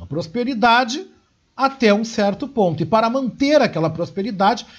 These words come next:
eu preciso explorar. Então, o Biden,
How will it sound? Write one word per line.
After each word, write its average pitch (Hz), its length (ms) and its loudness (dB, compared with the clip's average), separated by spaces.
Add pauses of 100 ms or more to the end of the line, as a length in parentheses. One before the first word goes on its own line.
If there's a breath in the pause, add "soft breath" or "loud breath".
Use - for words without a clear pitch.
eu 196 140 0
preciso 208 480 0
explorar. 180 880 0 (480)
Então, 240 320 2
o 339 60 -2
Biden, 240 680 0